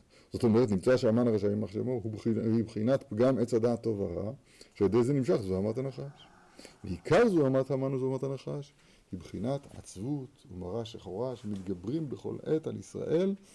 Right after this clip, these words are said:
ואינם מניחים אותו לשמוח. כי עיקר סטרא אחרא הוא עצבות כנל, שזה נמשך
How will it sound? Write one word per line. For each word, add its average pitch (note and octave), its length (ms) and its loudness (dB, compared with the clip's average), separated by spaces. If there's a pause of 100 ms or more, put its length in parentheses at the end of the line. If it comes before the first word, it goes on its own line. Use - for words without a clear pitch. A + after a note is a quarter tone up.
(360)
ואינם C3 540 4
מניחים E3+ 420 2
אותו C#3 200 -2
לשמוח. G2+ 560 -8 (760)
כי G#2+ 100 -6
עיקר F3+ 420 2
סטרא F3 460 -2
אחרא E3 280 -6 (420)
הוא D3 280 0 (280)
עצבות E3 600 2
כנל, C3 360 -6 (520)
שזה G2+ 300 -4
נמשך C#3+ 380 0